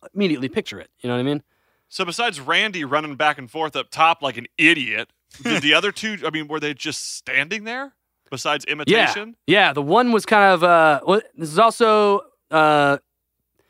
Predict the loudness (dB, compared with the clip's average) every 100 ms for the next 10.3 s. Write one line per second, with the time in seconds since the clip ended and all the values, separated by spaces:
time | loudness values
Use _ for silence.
0 | _ _ _ _ _ 0 2 4 2 2
1 | 0 4 2 4 4 4 2 0 2 2
2 | 2 0 -2 -2 0 -2 -4 -8 -10 -16
3 | _ _ _ -10 -4 -4 -2 0 2 2
4 | 0 0 0 2 2 2 0 -4 -2 -2
5 | 2 2 2 0 -4 -4 -4 -4 -4 -4
6 | -4 -2 -4 -6 -6 -2 -2 -2 -16 _
7 | -4 2 4 4 0 _ _ 2 2 2
8 | 2 4 6 4 2 0 2 6 6 4
9 | 0 -4 0 0 2 2 2 0 -2 0
10 | 0 0 -4